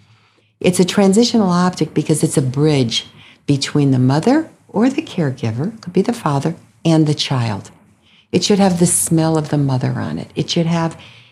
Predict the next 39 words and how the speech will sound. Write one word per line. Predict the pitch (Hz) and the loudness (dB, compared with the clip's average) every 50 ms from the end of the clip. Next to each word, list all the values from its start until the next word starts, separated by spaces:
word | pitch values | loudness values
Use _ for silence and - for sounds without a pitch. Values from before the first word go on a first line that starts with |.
| _ _ - | _ _ -2
it | 196 190 | 0 2
should | - 208 190 | 2 2 2
be | 220 202 208 | 4 4 4
included | 202 202 196 - - 220 220 220 226 214 196 | 4 2 2 0 2 2 4 4 4 4 6
in | 202 196 | 6 6
their | 190 190 185 | 4 4 2
play | 185 - - - - 160 165 160 156 143 139 143 - - - - - - | 0 -4 -10 -8 -4 -2 0 0 2 0 0 -2 -4 -8 -14 -20 -20 -16
so | - - 202 196 | -2 0 0 2
that | 180 185 175 | 2 0 0
the | - 190 | 0 0
child | 190 - - - 233 247 254 262 262 262 247 240 - - - - - - _ | -2 -2 -2 0 0 2 2 2 2 2 0 -2 -6 -14 -20 -20 -20 -20 _
has | - - - 233 226 226 233 226 226 - | -8 -2 0 2 2 4 2 2 2 2
it | - 143 143 - - - - _ _ _ - - - _ _ _ | 2 0 0 0 -6 -12 -20 _ _ _ -20 -20 -20 _ _ _
to | - 202 | 0 0
feel | 180 - - - - 214 208 208 208 202 - | 0 0 -2 -2 2 2 4 4 2 0 -2
the | - - 170 - 180 | -4 -4 -2 0 0
closeness | 175 - - - - 214 233 240 233 - - 190 170 160 - | 0 -2 -4 -2 2 2 2 2 2 0 2 2 2 2 2
and | 175 165 160 | 2 2 2
their | 160 165 160 | 4 4 4
nearness | 156 160 165 175 202 233 277 285 214 139 - - - - - | 6 6 6 6 6 4 4 4 4 2 0 -4 -8 -10 -10
to | - - 185 | -4 0 2
the | 170 175 | 4 4
mother | 170 175 196 240 247 202 151 160 185 190 - - _ - - - | 6 4 4 4 4 2 2 0 -2 -4 -10 -16 _ -20 -8 -2
when | - 233 240 | 2 4 6
the | 233 226 | 6 6
mother | 220 214 214 220 226 | 6 4 4 4 4
is | 226 226 226 | 4 2 2
gone. | - 240 277 320 330 254 139 107 - - _ _ _ _ _ _ _ _ _ _ _ _ _ _ _ _ _ _ - - - - - - | 2 2 2 2 2 0 -2 -4 -6 -14 _ _ _ _ _ _ _ _ _ _ _ _ _ _ _ _ _ _ -20 -20 -20 -20 -6 0
And | - 214 214 | 2 2 4
even | - 233 254 285 320 320 285 | 4 4 6 6 6 6 4
with | 233 - | 4 2
the | 202 | 0
heart | 190 175 - - 220 233 240 240 - | -2 -2 -2 -2 0 0 0 0 2
in | 202 196 | 2 2
the | 190 | 2
book, | 180 170 - 185 185 165 143 - - - - - - - - _ _ _ _ | 2 0 0 0 0 0 -2 -4 -8 -14 -20 -20 -20 -20 -20 _ _ _ _
that | - 202 233 277 285 | -2 0 0 0 2
was | - 269 254 - | 2 0 0 0
designed | - 220 202 180 165 151 139 135 131 135 139 147 190 170 | 0 0 0 0 0 0 0 2 2 2 2 0 0 -2